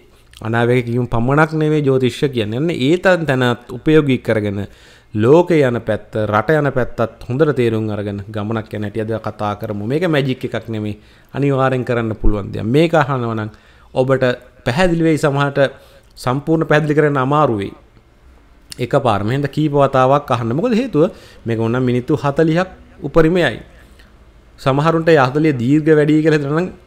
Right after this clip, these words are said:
ඔබට මේ වැඩසටහනේ වැඩක් නෑ. මොකද හේතුව? තමන් වෙනුවෙන් තමන්ගේ ජීවිත කාලයම තීරණය කරන මිනිත්තු හතලිහක් වැය කරන්න බැයි නම් ඒ ගැන අපි කතා නොකරමු.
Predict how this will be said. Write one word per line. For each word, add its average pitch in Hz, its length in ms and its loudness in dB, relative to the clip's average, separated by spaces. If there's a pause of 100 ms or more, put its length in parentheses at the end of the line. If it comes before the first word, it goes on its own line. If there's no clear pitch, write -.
ඔබට 151 280 0
මේ 156 120 4
වැඩසටහනේ 139 520 2
වැඩක් 123 280 2
නෑ. 120 160 0
මොකද 175 240 0
හේතුව? 151 460 0
තමන් 127 460 -2
වෙනුවෙන් 143 300 0
තමන්ගේ 135 380 -2
ජීවිත 135 320 0
කාලයම 151 460 2
තීරණය 127 360 -2
කරන 156 140 -2
මිනිත්තු 131 400 -2
හතලිහක් 127 340 0
වැය 104 180 -2
කරන්න 120 200 -2
බැයි 123 240 0
නම් 110 220 -4 (960)
ඒ 139 100 6
ගැන 160 120 4
අපි 190 120 0
කතා 147 320 2
නොකරමු. 98 400 -4